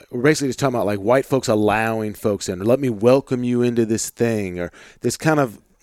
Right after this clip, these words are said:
well-meaning but very patronizing or patriarchal thing. And I think it's really important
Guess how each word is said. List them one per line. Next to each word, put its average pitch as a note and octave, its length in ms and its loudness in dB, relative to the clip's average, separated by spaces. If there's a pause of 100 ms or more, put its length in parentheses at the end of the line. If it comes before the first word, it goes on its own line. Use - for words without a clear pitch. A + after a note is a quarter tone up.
(460)
well-meaning D#3 840 4
but A2+ 200 0
very C#3+ 420 0
patronizing B2 680 0
or G#2+ 60 -2
patriarchal A2+ 580 0
thing. B2 380 -2 (500)
And C3 240 -2
I C#3 100 0
think G#3 220 2
it's - 100 -4
really F3 240 6
important C#3+ 640 0